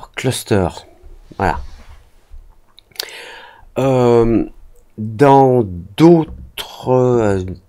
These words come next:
je nous remets en semi plein écran.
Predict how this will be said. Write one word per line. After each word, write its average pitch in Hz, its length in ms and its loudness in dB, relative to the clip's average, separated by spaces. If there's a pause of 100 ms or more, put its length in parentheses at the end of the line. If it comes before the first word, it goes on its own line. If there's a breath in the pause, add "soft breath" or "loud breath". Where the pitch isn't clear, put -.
(260)
je 104 240 -4
nous 117 220 2
remets 110 640 -2
en 90 220 -8
semi 104 920 -6 (260)
plein 107 320 -4
écran. 92 300 -10